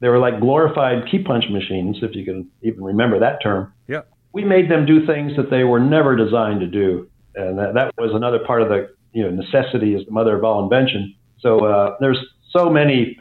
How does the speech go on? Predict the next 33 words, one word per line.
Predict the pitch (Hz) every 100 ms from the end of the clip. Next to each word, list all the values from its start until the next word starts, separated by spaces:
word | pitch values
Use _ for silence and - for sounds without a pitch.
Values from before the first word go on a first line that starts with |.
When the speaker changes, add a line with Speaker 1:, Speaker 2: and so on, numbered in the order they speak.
| -
Speaker 1:
aspects | 135 135 120 -
to | - 110
that, | 113
that | 127 127 - _
part | - 127
of | 110
the |
story | - 131 120 113
of | 92
just | 104 -
the | 95 - _
early | 120 131 127
days | 110 117 117 113
of | 87
technology | 104 - 104 110 110 101 98
advancement. | 90 110 110 110 92 92 _ _ _ _
And | 127
you're | 139 139
right, | 160 139
uh, | 139 120 113 - - _ _ _ 127
the | 120
biggest | 185 185 156
hurdle | 170 156
we | 127 123
had | 170 160
was | 123 113 - _ _
training | - 165 156 143 127 - - _
employees, | - 214 202 120 113 - _ - 120
the | 110
associates | 107 - 208 143 127 120
in |
the | 107 -
field, | 190 165 117